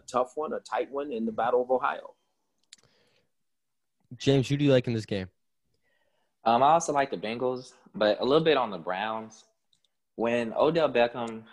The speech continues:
Speaker 3: dropped that crossing route, I think it was in the second quarter before halftime,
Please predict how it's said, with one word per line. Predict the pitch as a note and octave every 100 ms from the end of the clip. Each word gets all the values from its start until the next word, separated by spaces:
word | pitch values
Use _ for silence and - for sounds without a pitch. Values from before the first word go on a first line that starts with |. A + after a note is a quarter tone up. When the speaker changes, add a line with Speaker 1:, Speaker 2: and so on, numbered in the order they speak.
| -
Speaker 3:
dropped | G2 G#2 A2 -
that | G#2 G2 F#2 F2+ _ _ _ _ - -
crossing | - G#2+ A2 G#2+
route, | G2+ G2+ G2+ G2 -
I |
think | - G2
it |
was | G2+
in | G2+
the | F#2
second | - F#2 F#2+
quarter | - G2 F#2+ F#2
before | F2+ - F2+
halftime, | G2 G#2 - G2+ F#2 F#2